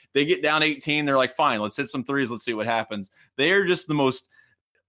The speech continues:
and this is gonna be kinda weird, but they're, when they're on the court, they're the most positive thinking team that you can see 'cause it doesn't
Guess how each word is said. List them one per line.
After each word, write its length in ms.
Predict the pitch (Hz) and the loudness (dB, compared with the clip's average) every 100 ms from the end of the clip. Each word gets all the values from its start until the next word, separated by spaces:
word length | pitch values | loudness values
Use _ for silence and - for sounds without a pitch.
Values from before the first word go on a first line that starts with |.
| - | -4
and 160 | 170 | -2
this 60 | 220 | -2
is 100 | 208 | -4
gonna 160 | 196 185 | -4 -4
be 80 | |
kinda 180 | 156 170 | -2 0
weird, 200 | 165 165 | 0 0
but 120 | 131 | -2
they're, 180 | 135 147 123 - _ _ _ _ | 0 -2 -4 -12 _ _ _ _
when 180 | 165 170 | -2 2
they're 200 | 170 - | 2 4
on 380 | 165 190 202 | 2 2 0
the 80 | 185 | -4
court, 440 | 180 - 185 135 110 | -8 -4 0 0 -2
they're 180 | 123 131 | -4 -2
the 80 | |
most 300 | 131 120 - | -2 -4 -8
positive 640 | - - 135 165 160 175 151 | -16 -2 0 2 0 -4 -6
thinking 480 | - 139 143 135 117 | -8 -6 -4 -4 -4
team 320 | 131 127 120 | -6 -4 -4
that 160 | 110 | -4
you 100 | 107 | -8
can 140 | - 113 | -8 -8
see 280 | - 165 127 | -4 -2 -2
'cause 160 | 107 | -6
it 160 | 120 113 | -8 -2
doesn't 380 | 143 156 202 | -2 -2 -6